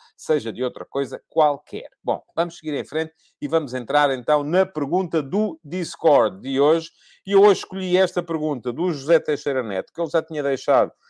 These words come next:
há mais tempo. Voltou a deixar hoje, eh, no, eh,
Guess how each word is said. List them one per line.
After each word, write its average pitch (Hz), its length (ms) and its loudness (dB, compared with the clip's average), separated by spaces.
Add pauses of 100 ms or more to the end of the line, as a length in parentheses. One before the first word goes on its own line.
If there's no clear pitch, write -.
(160)
há 151 140 4
mais 131 280 2
tempo. 92 300 -4
Voltou 147 300 -2
a 151 40 2
deixar 135 380 2
hoje, 107 340 -2 (140)
eh, 101 300 0
no, 120 440 -4
eh, 101 300 0